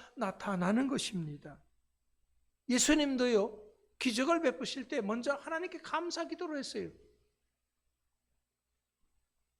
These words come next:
오만 번 기도 응답을 받았다고 하는 사람이 있습니다. 조지 뮬러라고 하는 분이죠.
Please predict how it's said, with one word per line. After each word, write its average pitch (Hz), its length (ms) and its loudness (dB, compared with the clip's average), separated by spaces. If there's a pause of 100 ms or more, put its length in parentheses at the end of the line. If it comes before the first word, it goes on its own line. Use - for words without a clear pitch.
(300)
오만 320 760 8
번 294 340 8
기도 285 380 2
응답을 262 440 4
받았다고 233 520 0
하는 226 180 -2
사람이 202 380 -2
있습니다. 156 560 -6
조지 214 340 -2
뮬러라고 175 760 0
하는 185 200 -4
분이죠. 151 500 -10